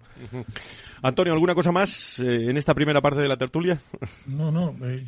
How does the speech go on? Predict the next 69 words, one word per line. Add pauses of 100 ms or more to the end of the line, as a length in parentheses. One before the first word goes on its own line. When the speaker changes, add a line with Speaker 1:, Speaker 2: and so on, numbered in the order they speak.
Speaker 2:
cuando
has
dicho
lo
de
que
si
es
necesario
debatir,
creí
que
te
ibas
a
quedar
ahí. (300)
Si
es
necesario
debatir
esto, (140)
<laughs>
vamos
directamente (360)
tomar
la
decisión,
¿no?
de,
de
quitar
las
Speaker 1:
Sí.
Speaker 2:
mascarillas,
¿no?
Speaker 1:
Bueno,
vamos
a
Speaker 2:
Pero
Speaker 1:
ver
lo
Speaker 2:
vamos,
Speaker 1:
que,
Speaker 2:
eh,
Speaker 1:
primero
lo
que
debaten,
los
que
le,
lo
que
le
da
tiempo
a
debatir
y,
y
el
resultado
de
esta
interterritorial
que
la
conoceremos,